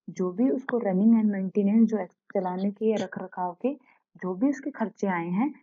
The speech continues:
जो भी आए हैं, वो सब, वो सब रखे, वो सब लिए जाएंगे। साथ ही उसमें ऐड किया जाएगा remuneration of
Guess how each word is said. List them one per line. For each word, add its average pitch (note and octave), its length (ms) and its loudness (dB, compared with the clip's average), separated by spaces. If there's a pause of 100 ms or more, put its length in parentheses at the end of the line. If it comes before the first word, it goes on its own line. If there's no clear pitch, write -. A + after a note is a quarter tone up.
(220)
जो F3+ 160 -8
भी C4 360 0 (200)
आए F3 180 0
हैं, G3 60 -4
वो G3+ 240 -6
सब, - 340 -6
वो G3+ 100 2
सब A3+ 240 -2 (640)
रखे, F#3 420 -6
वो F#3 180 0
सब A3 180 -2
लिए A3 220 6
जाएंगे। A3 380 -6 (380)
साथ F#3+ 200 -2
ही - 160 -4
उसमें C4 240 -6
ऐड F#3+ 280 -4
किया G3 160 -8
जाएगा F#3+ 380 -8 (380)
remuneration G#3 680 6
of G#3 180 2